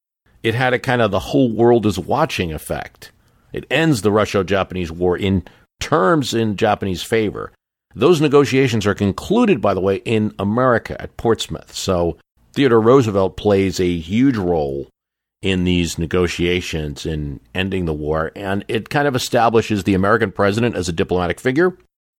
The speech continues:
and America as a player in international affairs. Dan Lee writes on the My History Can Beat Up Your Politics Facebook site, the fans of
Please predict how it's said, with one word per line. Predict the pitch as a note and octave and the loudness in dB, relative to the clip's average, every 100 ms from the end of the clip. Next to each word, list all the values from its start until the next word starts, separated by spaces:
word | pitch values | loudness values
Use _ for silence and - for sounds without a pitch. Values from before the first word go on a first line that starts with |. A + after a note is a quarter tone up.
| _ - | _ -2
and | A2+ | 0
America | A2+ G2 F#2 F#2 F2+ E2+ D#2+ _ _ _ - | 2 2 0 0 -2 -2 -4 _ _ _ -12
as | D#2+ D#2+ D#2+ | -6 -4 -2
a | E2+ | -4
player | - - A2 B2+ D#2+ | -4 -2 2 2 2
in | D#2+ | 0
international | E2 D#2+ E2 E2 D#2 - D#2 | 0 -2 -2 -4 -4 -6 -8
affairs. | C#2+ - D2+ B1+ - - - _ _ _ _ _ _ _ _ _ _ _ _ _ _ _ _ _ _ - | -8 -8 -8 -8 -12 -14 -16 _ _ _ _ _ _ _ _ _ _ _ _ _ _ _ _ _ _ -8
Dan | G2+ F#3+ G#3+ F3 | 2 4 6 6
Lee | E3 | 6
writes | D3 G#2 F2 - | 8 6 2 -2
on | G2+ F#2+ | -2 0
the | F#2+ F#2+ | 0 0
My | F#2 G#2+ | 0 0
History | A2 A2 G#2+ | 0 -2 -2
Can | F#2+ G2+ | -2 -2
Beat | F2 G2 | 0 0
Up | F2+ | 0
Your | F#2+ | -2
Politics | G2+ G2 F2+ F#2 - - | 0 0 0 -4 -4 -8
Facebook | - G#2 - - G2 F2+ - - _ _ _ | -2 -2 -2 -2 0 0 -2 -20 _ _ _
site, | - - F#2+ D#2+ - | -10 -4 -2 -4 -8
the | - | -10
fans | - C3+ C3 A2+ G2 F#2 | -2 0 2 4 2 2
of | E2+ | 0